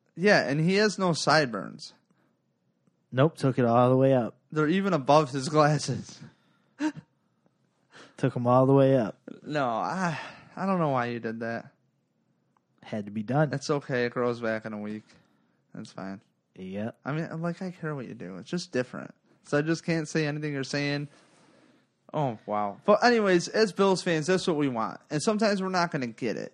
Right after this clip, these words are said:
Speaker 1: We're not always gonna
Speaker 2: We're
Speaker 1: get the
Speaker 2: not
Speaker 1: prettiest victory.
Speaker 2: usually gonna get it. I mean, I wanna win every game seventy-seven to three.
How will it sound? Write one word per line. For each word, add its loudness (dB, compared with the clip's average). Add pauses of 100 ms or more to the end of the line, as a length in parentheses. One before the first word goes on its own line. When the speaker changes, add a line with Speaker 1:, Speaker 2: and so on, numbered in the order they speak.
Speaker 1:
We're 0
not 2
always 2
gonna -2
Speaker 2:
We're 12
Speaker 1:
get 10
the 8
Speaker 2:
not 10
Speaker 1:
prettiest 0
victory. 6
Speaker 2:
usually 10
gonna 2
get 2
it. -8 (440)
I 4
mean, 10
I 10
wanna 8
win 6 (320)
every 8
game 6
seventy-seven 4
to 2
three. -2